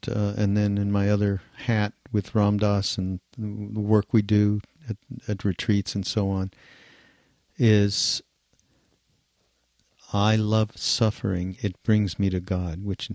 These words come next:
Maharaji used to tell us. And, uh,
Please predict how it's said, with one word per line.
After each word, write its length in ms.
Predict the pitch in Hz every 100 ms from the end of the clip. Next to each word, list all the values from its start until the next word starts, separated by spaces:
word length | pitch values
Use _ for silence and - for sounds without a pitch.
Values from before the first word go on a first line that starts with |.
| -
Maharaji 580 | 104 92 95 95 92 92
used 280 | 90 87 -
to 80 | 113
tell 280 | - 147 123
us. 280 | 98 - - _ _ _ _ - - _ _ _ _ _ _ _ -
And, 640 | 110 104 104 101 101 - _ _ -
uh, 240 | 113 107